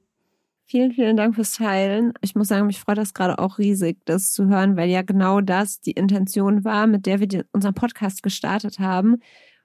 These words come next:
Auch wenn im täglichen Doing so nicht alles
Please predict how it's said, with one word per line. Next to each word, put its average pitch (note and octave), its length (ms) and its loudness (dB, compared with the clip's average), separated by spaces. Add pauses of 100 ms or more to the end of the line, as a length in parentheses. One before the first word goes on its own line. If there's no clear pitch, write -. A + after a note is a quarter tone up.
(140)
Auch - 280 -4
wenn G3+ 340 -4
im F3 380 -4
täglichen A#3 540 0
Doing G3+ 380 2
so G3 140 -2
nicht F#3+ 320 -2
alles A3+ 580 0